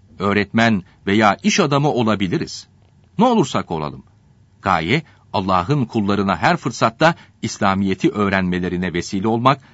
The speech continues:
ve onlara bu nimeti elde edecek imkanı sağlamaktır. Bunun da ilk şartı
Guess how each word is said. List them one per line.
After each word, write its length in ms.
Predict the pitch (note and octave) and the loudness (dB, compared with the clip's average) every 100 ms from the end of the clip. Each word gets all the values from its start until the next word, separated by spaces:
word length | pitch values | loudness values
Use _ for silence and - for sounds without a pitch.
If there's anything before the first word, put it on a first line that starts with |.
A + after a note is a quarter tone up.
| _ - | _ -8
ve 120 | F#2+ - | -6 0
onlara 460 | A2+ G2 F#2+ D#2+ | 0 2 0 0
bu 120 | C#3+ | 2
nimeti 400 | C#3+ A2+ G#2+ A#2+ | 4 4 2 0
elde 380 | - F#2+ E2+ E3+ | -2 -4 0 0
edecek 320 | C#3 G#2+ A#2 E2+ | 2 0 -2 -2
imkanı 480 | G#2+ G2+ G2 F#2 E2+ | -4 0 0 0 -2
sağlamaktır. 720 | - D#2+ D2+ F#2 C3 - C2+ _ _ _ _ _ _ _ _ _ _ _ _ | -2 -2 -2 -4 -6 -12 -16 _ _ _ _ _ _ _ _ _ _ _ _
Bunun 340 | A#2 G3 B3+ A3 | 2 4 6 4
da 80 | |
ilk 220 | G3 A3 - | 4 2 2
şartı 500 | - F2 - E3+ | 0 0 0 -4